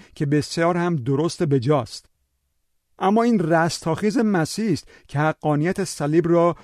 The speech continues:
ثابت می‌نماید. به همین دلیل هر چهار انجیل رستاخیز مسیح را ثبت نمودند.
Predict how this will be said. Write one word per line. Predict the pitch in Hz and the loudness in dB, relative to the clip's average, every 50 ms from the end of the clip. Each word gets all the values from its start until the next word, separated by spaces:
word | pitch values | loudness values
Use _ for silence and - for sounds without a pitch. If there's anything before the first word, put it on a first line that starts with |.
| - - | -14 -12
ثابت | - - - 147 139 131 135 180 180 - - | -8 -4 -2 0 0 2 2 2 2 0 -2
می‌نماید. | 127 113 113 110 110 113 113 120 123 - _ _ _ _ _ _ _ _ _ _ _ _ _ _ _ _ _ _ _ _ _ _ _ _ _ | -4 -4 -4 -6 -6 -8 -10 -12 -14 -16 _ _ _ _ _ _ _ _ _ _ _ _ _ _ _ _ _ _ _ _ _ _ _ _ _
به | - 135 | -8 -6
همین | 135 139 147 170 185 180 | -4 -2 0 0 2 2
دلیل | 151 156 143 147 160 175 190 196 175 - _ _ _ _ _ _ | 2 2 2 2 2 2 2 2 0 -2 _ _ _ _ _ _
هر | - 135 151 165 190 170 | -4 -2 0 0 0 -2
چهار | - - 175 160 165 170 165 - | -4 -2 0 2 2 2 0 0
انجیل | 156 160 156 147 113 123 170 190 190 196 180 156 - - - - | 0 0 0 0 0 0 0 0 0 0 -2 -4 -8 -14 -16 -6
رستاخیز | - 143 160 151 160 - - - 156 147 - 190 196 - | -2 0 2 2 0 -2 -4 -4 -4 -4 -2 -2 0 0
مسیح | 180 165 147 135 131 - - 170 | 0 0 0 0 -2 -2 -2 -4
را | 170 | -4
ثبت | - - - 160 160 - - | -2 0 0 0 0 0 -2
نمودند. | 127 123 117 117 113 117 120 - 156 | -4 -4 -4 -6 -6 -8 -10 -12 -14